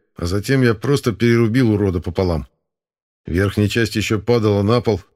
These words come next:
а железный болван направлял на меня свое оружие. Поэтому возвратным движением я срубил ему руку вместе с этой оружейной дыней и кувырком назад ушел за бревна. Вовремя. Удар зеленой плазмы разметал бревно,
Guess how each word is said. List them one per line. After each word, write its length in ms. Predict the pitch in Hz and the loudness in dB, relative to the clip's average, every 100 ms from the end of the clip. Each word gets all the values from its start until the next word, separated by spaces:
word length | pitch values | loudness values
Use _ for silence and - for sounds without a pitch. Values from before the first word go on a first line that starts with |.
| - | -8
а 140 | 82 | -4
железный 440 | 92 107 127 117 | 0 0 0 0
болван 440 | 104 107 113 123 110 | 0 0 2 2 2
направлял 480 | 104 104 120 123 104 | 0 0 0 2 0
на 80 | |
меня 200 | 98 98 | 0 0
свое 340 | 95 95 95 95 | -2 -2 -2 0
оружие. 400 | 104 98 85 76 _ _ _ _ _ | 0 0 -2 -6 _ _ _ _ _
Поэтому 380 | 90 92 98 98 | -2 0 0 0
возвратным 640 | 104 101 113 131 120 107 | 0 0 0 0 0 2
движением 500 | 104 107 131 123 110 | 2 2 2 2 2
я 140 | 110 | 2
срубил 480 | 104 107 120 135 127 | 0 -4 -4 0 2
ему 200 | 120 113 | 2 2
руку 300 | 110 120 107 | 2 0 0
вместе 300 | 104 104 101 | 2 0 -2
с 100 | 101 | -4
этой 260 | 104 98 95 | -4 0 0
оружейной 480 | 101 104 104 95 | 2 2 2 2
дыней 460 | 95 117 104 85 - _ _ - | 2 2 2 0 -6 _ _ -4
и 120 | 107 | -4
кувырком 600 | - 117 113 107 135 107 | 0 2 2 2 2 4
назад 340 | 107 104 98 | 2 0 -2
ушел 300 | 98 - 107 | -2 -2 0
за 140 | 90 85 | 0 0
бревна. 420 | 95 92 82 73 _ _ _ _ _ | 2 0 0 -6 _ _ _ _ _
Вовремя. 580 | 80 98 101 107 110 92 - _ _ _ _ | -2 0 2 2 2 0 -4 _ _ _ _
Удар 360 | 78 80 123 | -4 0 2
зеленой 420 | 117 110 113 120 110 | 2 0 2 2 0
плазмы 460 | 98 127 110 107 | 0 0 0 0
разметал 520 | 104 98 107 107 135 | 0 0 -2 0 -2
бревно, 500 | 110 104 107 117 104 | 0 0 0 0 0